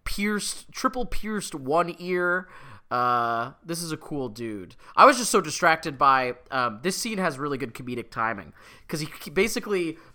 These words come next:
the, the joke here is that Muffy doesn't know a single thing about Bailey, despite having lived with him for ten years. And so,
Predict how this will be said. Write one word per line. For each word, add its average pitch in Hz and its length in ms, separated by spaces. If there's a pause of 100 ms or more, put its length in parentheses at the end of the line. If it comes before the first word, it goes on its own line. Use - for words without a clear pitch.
the, 160 260
the 156 280
joke 180 340
here 214 260
is 147 120
that 156 160
Muffy 170 260
doesn't 156 240
know 156 140
a 127 40
single 147 440
thing 135 240
about 113 260
Bailey, 104 460
despite 123 360
having 127 300
lived 127 180
with 135 140
him 120 180
for 120 140
ten 117 240
years. 117 420 (200)
And 147 120
so, 131 340